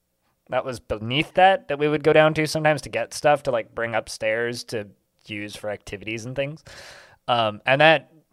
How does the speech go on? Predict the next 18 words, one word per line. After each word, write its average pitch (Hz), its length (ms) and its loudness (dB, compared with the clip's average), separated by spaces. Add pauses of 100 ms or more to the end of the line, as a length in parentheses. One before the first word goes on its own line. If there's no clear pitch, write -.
(100)
third 143 260 2
floor 165 240 8
was, 143 160 2
like, 117 180 6
just 113 260 -10
dirt. 101 300 -8 (160)
Like, 120 160 -10
it 110 100 -8
had, 110 520 -4
it 120 140 -6
wasn't 120 300 -6
finished 117 320 -10
at 139 80 -4
all. 143 220 4
And 135 80 2
it 113 100 -4
was, 113 200 -6
like, 107 280 0